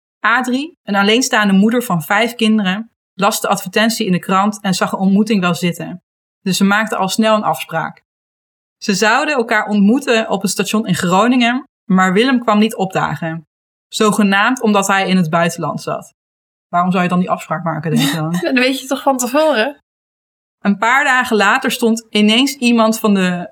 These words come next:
Speaker 1: Van Mestdagkliniek bij Adrie voor de deur. En die verzocht haar om geen contact meer op te nemen met Willem.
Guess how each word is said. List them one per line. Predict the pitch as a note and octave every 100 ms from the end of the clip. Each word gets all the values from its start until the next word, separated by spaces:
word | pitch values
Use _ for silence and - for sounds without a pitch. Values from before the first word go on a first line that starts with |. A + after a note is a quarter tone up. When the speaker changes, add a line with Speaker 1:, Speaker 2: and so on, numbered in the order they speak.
| _
Speaker 1:
Van | - F#3+ F#3 F3+
Mestdagkliniek | F3+ F3+ G#3+ - G#3+ - F#3+ F#3+ A#3 -
bij | F#3+
Adrie | - G3+ G#3+ G3+ F#3+
voor | F#3+
de | F3+
deur. | D#3+ F3 D#3+ F3+ - _ _ _ _
En | - F#3+
die | G#3
verzocht | G#3+ F#3+ G#3 C4 -
haar | G3+ F3+ F3+
om | F3 E3+
geen | - A3+ B3
contact | G#3+ F#3 F#3+ -
meer | F3+
op | - D3+
te | E3+
nemen | D#3+ E3 E3
met | D3
Willem. | D3 D#3+ D3 F3